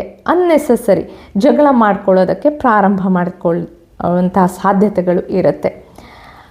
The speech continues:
ಜೊತೆಗೆ ಬಿಸಿನೆಸ್‌ನಲ್ಲಿ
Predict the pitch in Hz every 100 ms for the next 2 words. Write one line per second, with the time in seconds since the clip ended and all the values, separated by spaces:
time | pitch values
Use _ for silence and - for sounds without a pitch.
0 | _ _ _ - 190 302 302 311 240 269
1 | 190 233 208 226 294 294 233 220 233 -
2 | -